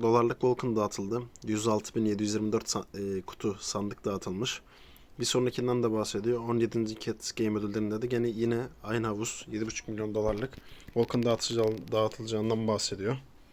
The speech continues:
Evet, e, pardon, on sekizinci e, Cat Gamer'larında da aynen yedi buçuk milyon dolarlık Vulcan dağıtılacağını bahsediyor. Şu an dağıtılan on yedi. Oyuna geçelim.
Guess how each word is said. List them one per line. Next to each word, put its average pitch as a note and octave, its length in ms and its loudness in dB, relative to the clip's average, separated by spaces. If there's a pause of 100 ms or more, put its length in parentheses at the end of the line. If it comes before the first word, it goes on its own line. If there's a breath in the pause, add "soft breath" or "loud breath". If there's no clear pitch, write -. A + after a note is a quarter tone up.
(2250 loud breath)
Evet, - 420 -12 (240)
e, A#2 40 -4 (280)
pardon, A#2 260 2
on A#2 120 -2
sekizinci A2 500 0 (320)
e, G#2+ 40 -2 (180)
Cat - 280 -6
Gamer'larında A2 560 2
da G#2+ 80 0
aynen G2+ 200 -4
yedi G#2+ 160 -2
buçuk - 240 -6
milyon G2+ 160 -2
dolarlık G2 320 -4
Vulcan G2+ 240 -6
dağıtılacağını G2 540 -6
bahsediyor. G2+ 500 -6
Şu - 160 -4
an A#2+ 160 2
dağıtılan B2 280 0
on A#2 120 2
yedi. G#2 260 -4 (1160 loud breath)
Oyuna C3 240 2
geçelim. A2+ 380 -2